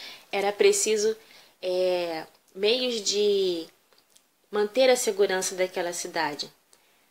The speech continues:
Lembre-se de que o mundo na época feudal, ele já foi, é, reduzido. As pessoas deixaram de morar na cidade para morar no campo exatamente porque elas tinham medo.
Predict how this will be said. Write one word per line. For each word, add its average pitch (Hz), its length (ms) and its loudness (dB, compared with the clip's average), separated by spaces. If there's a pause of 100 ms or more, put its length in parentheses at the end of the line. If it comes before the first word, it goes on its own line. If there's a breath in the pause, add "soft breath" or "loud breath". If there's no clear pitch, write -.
Lembre-se 208 460 0
de 202 180 -2
que 185 640 -2 (720)
o 185 120 -4
mundo 208 840 2
na 196 120 2
época 185 520 -2
feudal, 175 840 -2 (360)
ele 185 200 -4
já 190 160 0
foi, 240 720 0
é, 170 380 -4
reduzido. 180 560 -4 (540 soft breath)
As 180 120 -6
pessoas 202 520 2 (420)
deixaram 226 680 4
de 202 440 0
morar 196 320 -2
na 220 80 -2
cidade 190 360 -2
para 190 120 -4
morar 180 220 -2
no 170 120 -6
campo 226 300 -4
exatamente 220 440 0
porque 233 320 -6
elas 214 200 -4
tinham 254 280 -2
medo. 196 500 2